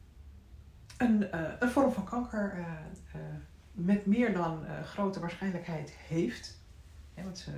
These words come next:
zolang allerlei onderzoeken nog, eh, nog, nog gaande zijn, worden natuurlijk net zo definitieve dingen niet, eh, niet uitgesproken.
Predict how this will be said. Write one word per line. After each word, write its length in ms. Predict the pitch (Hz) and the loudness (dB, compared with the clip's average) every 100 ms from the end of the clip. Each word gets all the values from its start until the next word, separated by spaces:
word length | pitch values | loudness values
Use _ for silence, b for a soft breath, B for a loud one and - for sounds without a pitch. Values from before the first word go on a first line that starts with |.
| 143 | -8
zolang 400 | 139 156 160 156 | -10 -8 -6 -6
allerlei 300 | 160 156 156 | -6 -4 -6
onderzoeken 440 | 175 175 170 170 160 | -4 -4 -4 -6 -8
nog, 300 | 151 - - | -8 -10 -12
eh, 60 | 156 151 | -10 -10
nog, 280 | 143 - 160 | -10 -10 -8
nog 220 | 147 - | -8 -6
gaande 240 | 170 170 | -4 -4
zijn, 220 | 165 165 | -4 -4
worden 200 | 160 165 165 | -4 -4 -4
natuurlijk 280 | 156 156 | -4 -6
net 120 | 165 - | -8 -6
zo 160 | 156 - - 143 - - - - B B B - | -8 -8 -12 -14 -14 -16 -16 -18 B B B 4
definitieve 580 | 190 175 175 180 151 | 6 6 4 0 0
dingen 260 | 147 190 214 | 0 2 4
niet, 240 | 208 - - | 2 0 0
eh, 60 | |
niet 160 | 202 190 | 2 2
uitgesproken. 880 | 185 180 - - 175 160 156 160 | -2 -6 -8 -8 -4 -4 -4 -8